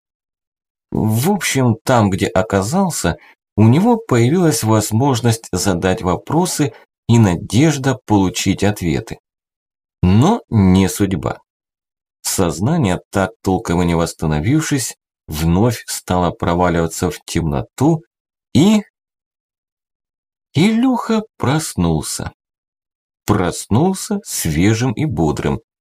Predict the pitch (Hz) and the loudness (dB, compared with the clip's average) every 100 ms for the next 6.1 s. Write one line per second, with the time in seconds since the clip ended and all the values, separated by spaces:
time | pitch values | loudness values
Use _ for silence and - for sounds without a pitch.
0 | _ _ - 95 85 - 82 85 80 - | _ _ -2 0 0 -4 -4 -2 -2 0
1 | 113 90 95 - - 92 87 90 90 76 | 0 0 0 -2 -4 -2 0 0 -2 -2
2 | 82 82 95 120 90 80 - 139 113 - | -2 -2 0 0 0 0 -4 -2 -2 -4
3 | 78 69 - _ _ _ _ _ _ _ | -6 -6 -8 _ _ _ _ _ _ _
4 | _ - 82 - - 85 160 123 87 92 | _ -6 -4 -6 -6 -2 -2 -2 -2 -2
5 | 82 80 - - 87 67 98 147 151 143 | -2 -4 -6 -4 -4 0 0 0 -2 -4